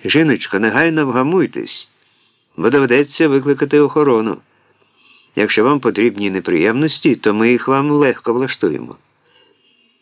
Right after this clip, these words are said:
"І затям собі, я чекати не буду. Я і так шкодую, що як дурепа тихенько сиділа півроку, аби заявити свої права на спадок".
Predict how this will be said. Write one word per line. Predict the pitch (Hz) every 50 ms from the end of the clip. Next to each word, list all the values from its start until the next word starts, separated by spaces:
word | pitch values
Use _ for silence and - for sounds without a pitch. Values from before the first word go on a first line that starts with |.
| _ _ _ _ _ _ _ _ _ _ _ _ _ _ _ _ _ _ _ _ _ _ _ -
"І | 131 90
затям | 90 95 110 113 113 - 143 160 165 151
собі, | - 156 135 117 104 92
я | 92 104 131 147
чекати | 143 - 151 139 131 - 131 143 156 151 160 147
не | 139 135 131 120
буду. | 113 117 156 175 170 147 139 117 101 87
Я | 82 78 85 107 127
і | 135
так | 127 131 - 180 196 202 190 -
шкодую, | - - - - - 151 143 135 165 165 151 139 123
що | - - -
як | 123 131 127 120 113 90
дурепа | 78 78 78 131 147 143 135 131 123 - - 98 98 _ _
тихенько | - 117 107 107 104 101 95 90 101 92
сиділа | - - 101 92 95 92 87 87
півроку, | - - 104 98 98 101 101 92 - - - - - - - - _ _ _ _ _ _ _ _ _ _ _ -
аби | - 85 82 95 98
заявити | 90 85 117 117 113 117 127 117 - 110 101
свої | - - 104 104 98
права | 90 - 98 98 95 92 85
на | 85 85
спадок". | - - - 98 98 95 80 76 - - - -